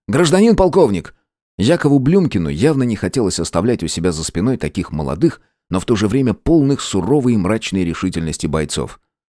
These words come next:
«А мы продолжим выполнять приказ гражданина военного министра», невозмутимо ответствовал две мишени. «Произвести окончательное решение вопроса с так называемой царской семьёй». Блюмкин замер, челюсть у него так и отпала.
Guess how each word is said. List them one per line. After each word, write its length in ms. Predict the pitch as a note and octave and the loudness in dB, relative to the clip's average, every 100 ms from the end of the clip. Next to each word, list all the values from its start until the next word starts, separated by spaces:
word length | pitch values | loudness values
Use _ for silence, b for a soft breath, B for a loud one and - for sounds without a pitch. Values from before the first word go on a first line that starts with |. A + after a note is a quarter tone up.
| _ _ _ | _ _ _
«А 160 | C2+ E2+ | -2 2
мы 200 | A#2+ A#2+ | 2 4
продолжим 600 | B2+ B2 C3+ B2+ C3 A#2 | 2 4 4 4 4 4
выполнять 500 | A#2 B2 A#2+ C3 - | 4 4 4 0 2
приказ 380 | A#2 C3+ C3 | 0 2 0
гражданина 540 | G2+ A#2+ G2+ A#2 B2 B2 | 2 2 2 0 2 4
военного 420 | A#2 A#2+ A#2 A#2 | 4 4 2 2
министра», 540 | A#2 C3+ C3 D#2 - - _ _ | 2 2 0 -2 -8 -12 _ _
невозмутимо 640 | A#2 A2+ F3+ G#3 E3+ E3 C3 | 0 2 2 0 0 0 0
ответствовал 500 | D#2 F#2 - G2 F2+ | 0 -2 0 -2 0
две 160 | D#2+ | -2
мишени. 460 | D#2 - C#2+ A1+ - _ _ _ - | -4 -4 -6 -8 -14 _ _ _ 0
«Произвести 540 | G#2 A#2+ A#2 A2+ C3+ | 4 4 2 2 2
окончательное 800 | B2+ B2+ A#2 C3+ C3+ A2+ A2 G#2 | 2 2 2 2 4 2 2 2
решение 400 | G#2+ A#2 A2+ G2+ | 2 2 2 2
вопроса 580 | G#2 A#2+ C3+ - A1+ - _ | 2 4 2 2 -4 -8 _
с 120 | - | -2
так 180 | A#2+ A2+ | -2 0
называемой 540 | A2 A2+ B2+ A#2+ A#2+ | 2 4 4 4 0
царской 500 | - B2+ A2 - A#2 | 2 2 2 2 0
семьёй». 560 | - A2+ A#2 A#2+ D#2+ - _ _ _ _ | 2 2 4 4 2 -6 _ _ _ _
Блюмкин 520 | E2+ A2+ B2+ G#2+ E2+ C#2+ | -2 2 2 2 -4 -4
замер, 500 | E2 C#3 C3+ C3 - _ _ _ | -4 -2 -4 -6 -12 _ _ _
челюсть 440 | - B2+ F#2+ - | 0 0 0 -6
у 40 | D2 | -6
него 180 | D2+ D2 | -4 -4
так 300 | A#2 A2 F2 | -4 -4 -6
и 40 | |
отпала. 520 | E2 - D2+ B1 A1 | -8 -6 -6 -6 -10